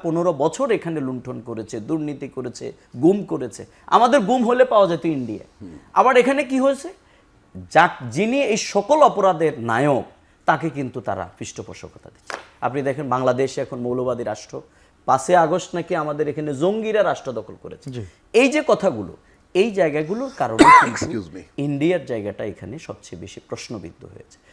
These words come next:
Speaker 1: সুতরাং আমি মনে করি, আমরা এখন মনে করি যে এই বিপ্লব পরবর্তী আসলে কেউই কোনো দেশের
Speaker 3: না, মূলত
Speaker 1: রাজনীতি,
Speaker 3: এই কথাটা
Speaker 1: বরং বাংলাদেশের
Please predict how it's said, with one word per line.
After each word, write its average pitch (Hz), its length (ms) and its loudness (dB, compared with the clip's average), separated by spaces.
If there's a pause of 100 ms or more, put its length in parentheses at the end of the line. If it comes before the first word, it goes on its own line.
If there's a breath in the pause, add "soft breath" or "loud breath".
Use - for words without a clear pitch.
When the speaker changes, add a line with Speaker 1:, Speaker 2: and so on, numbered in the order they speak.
Speaker 1:
সুতরাং 170 280 -8 (100)
আমি 131 200 -6
মনে 170 240 -8
করি, 160 260 -10 (400)
আমরা 165 360 6
এখন 165 200 2
মনে 110 320 -8
করি - 160 -18 (420)
যে 95 300 -6 (100)
এই 147 100 0
বিপ্লব 202 460 2 (100)
পরবর্তী 190 540 -4
আসলে 156 400 -6 (120)
কেউই 202 340 -2 (100)
কোনো 151 220 -8
দেশের 127 360 -4
Speaker 3:
না, - 140 4
মূলত 208 260 4
Speaker 1:
রাজনীতি, 196 340 8
Speaker 3:
এই 180 40 4
কথাটা 240 240 6
Speaker 1:
বরং 226 200 8
বাংলাদেশের 226 720 8